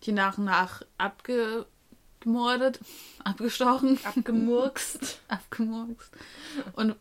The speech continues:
Speaker 1: dann wurde er aber, bevor er den letzten töten konnte, von dem verflucht, dass er halt in eine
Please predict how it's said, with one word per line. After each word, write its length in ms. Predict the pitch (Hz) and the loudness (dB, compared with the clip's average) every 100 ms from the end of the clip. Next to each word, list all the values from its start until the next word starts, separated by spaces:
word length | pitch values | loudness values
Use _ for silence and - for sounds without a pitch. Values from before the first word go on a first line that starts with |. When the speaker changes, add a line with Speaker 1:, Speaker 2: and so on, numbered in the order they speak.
| _ - - | _ -14 -8
Speaker 1:
dann 220 | 208 208 214 | -2 0 2
wurde 140 | 214 | 2
er 120 | 208 | 4
aber, 200 | 190 196 | 4 2
bevor 260 | 202 196 220 | -2 -2 -2
er 60 | 208 | 0
den 120 | 208 | 0
letzten 260 | 202 - | -2 -6
töten 260 | - 233 220 | -6 -2 -2
konnte, 260 | 226 226 220 | -2 -2 -2
von 180 | 208 | -4
dem 320 | 196 202 202 - | -2 -2 -2 -8
verflucht, 720 | - 190 - 226 262 294 - | -10 -10 -4 0 0 -2 -6
dass 140 | 208 202 | -8 -6
er 80 | 202 | -4
halt 160 | 190 | -4
in 80 | 196 | -4
eine 140 | 196 | -6